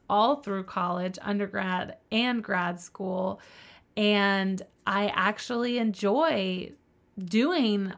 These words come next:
a lot of things at one time. I still, to this day, I see clients one-on-one. I do group coaching programs.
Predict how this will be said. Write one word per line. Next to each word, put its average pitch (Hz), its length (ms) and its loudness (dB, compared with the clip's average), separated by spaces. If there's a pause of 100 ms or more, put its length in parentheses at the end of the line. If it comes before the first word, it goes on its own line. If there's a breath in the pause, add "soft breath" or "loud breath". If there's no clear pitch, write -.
a 214 100 2
lot 196 300 4
of 233 140 -2
things 214 440 -4
at 180 160 -2
one 202 220 0
time. 190 640 -2
I 196 160 -2
still, 226 400 0
to 226 120 -2
this 202 200 0
day, 202 320 -2
I 180 120 0
see 202 280 -6
clients 202 460 -2
one-on-one. 196 680 -2
I - 160 -6
do 202 240 -2
group 208 480 -2
coaching 202 460 -2
programs. 185 840 -2